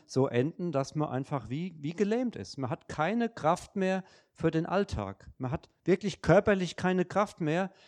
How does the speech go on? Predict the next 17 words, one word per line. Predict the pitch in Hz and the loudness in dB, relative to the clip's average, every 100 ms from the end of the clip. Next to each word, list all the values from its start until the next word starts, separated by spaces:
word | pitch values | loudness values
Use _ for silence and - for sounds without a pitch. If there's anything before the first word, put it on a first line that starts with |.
| - _ _ | -20 _ _
und | 151 | -6
ist | 165 151 - _ _ _ | -4 -8 -12 _ _ _
platt, | 165 202 240 - - _ _ _ _ _ _ _ _ | 2 2 2 -6 -16 _ _ _ _ _ _ _ _
psychisch | - 180 202 190 180 - _ | 0 2 4 2 -4 -10 _
kaputt. | 170 - - 226 - - | -2 0 0 0 -2 -2
Manchmal | 139 - 147 - - 101 - | -2 0 -2 -2 -12 -20 -16
ähnelt | 107 143 165 151 | 2 4 4 2
es | 147 - | -2 0
ja | 143 139 | 0 0
einer | 131 123 | -2 -2
Depression. | 131 - 123 - 120 175 233 - _ _ _ _ _ _ _ _ _ _ _ _ | -4 -4 -6 -2 0 0 -2 -8 _ _ _ _ _ _ _ _ _ _ _ _
Da | - 107 | -4 -2
hat | 131 - | -2 -2
man | 208 202 | -2 -2
einfach | - 131 - 185 - | -2 -4 -2 -4 -4
falsch | - 113 131 - | -2 -2 -2 -4
gelebt. | 208 233 - - - | -4 -4 -8 -12 -20